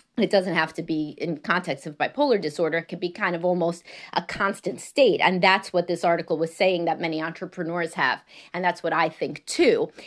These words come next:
is they're in this lower level of mania where just they have so much energy. They do build businesses, but they don't have the impeded judgment that you have in a full-blown manic episode.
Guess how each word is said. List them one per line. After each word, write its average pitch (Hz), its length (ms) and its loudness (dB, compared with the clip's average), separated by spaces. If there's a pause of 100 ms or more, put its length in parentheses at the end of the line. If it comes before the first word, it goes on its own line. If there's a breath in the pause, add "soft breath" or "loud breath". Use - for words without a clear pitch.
(180 loud breath)
is 202 300 6
they're 214 240 6
in 214 120 4
this 196 220 2
lower 226 640 6
level 156 720 4
of 160 160 0
mania 165 560 4
where 202 260 4
just 208 240 -2
they 202 120 2
have 202 200 0
so 214 600 6
much 180 400 0 (100)
energy. 175 640 2 (240 loud breath)
They 190 240 4
do 262 260 6
build 190 280 4
businesses, 180 600 2
but 180 460 2
they 170 160 4
don't 180 160 4
have 180 200 2
the 180 100 -2
impeded 170 520 -4
judgment 196 840 0
that 170 180 4
you 180 60 -4
have 170 220 2
in 156 60 -2
a 147 40 -2
full-blown 220 580 0
manic 151 280 -4
episode. 160 520 0